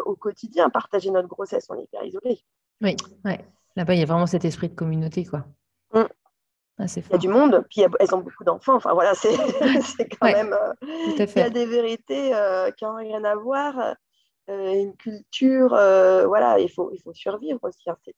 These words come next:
Speaker 1: c'est pas toujours facile, hein. Il y a eu aussi des, des décès en bas âge ou, euh, des enfants, euh.
Speaker 2: Mm, mm.
Speaker 1: Bref, en tout cas, une autre, euh, une autre approche de la maternité, euh,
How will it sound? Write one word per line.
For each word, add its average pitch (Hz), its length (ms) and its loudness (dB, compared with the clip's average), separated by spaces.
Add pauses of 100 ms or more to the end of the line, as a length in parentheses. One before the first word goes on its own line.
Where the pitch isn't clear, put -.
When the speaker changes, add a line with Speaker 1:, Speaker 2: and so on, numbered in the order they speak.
Speaker 1:
c'est 190 80 -20
pas 202 120 -6
toujours - 300 -20
facile, 202 340 -8
hein. 262 80 -12
Il 214 60 -8
y - 20 -6
a 190 120 -6
eu 180 120 -8
aussi - 320 -16
des, 180 220 -10 (580)
des 170 120 -18
décès 180 300 -6
en 175 140 0
bas 165 240 -6
âge 262 320 -8
ou, 165 100 -10
euh, 165 80 -10 (160)
des - 120 -20 (240)
enfants, 180 220 -20
euh. 226 40 2 (260)
Speaker 2:
Mm, 220 240 0
mm. 214 40 4
Speaker 1:
Bref, 202 300 2 (380)
en 226 120 4
tout 269 180 4
cas, 302 280 6
une 262 160 8
autre, 339 240 0
euh, 240 400 6 (400)
une 240 140 -2
autre 311 160 0
approche 269 300 0
de 277 60 2
la 254 60 4
maternité, 240 800 -4 (440)
euh, 208 340 -2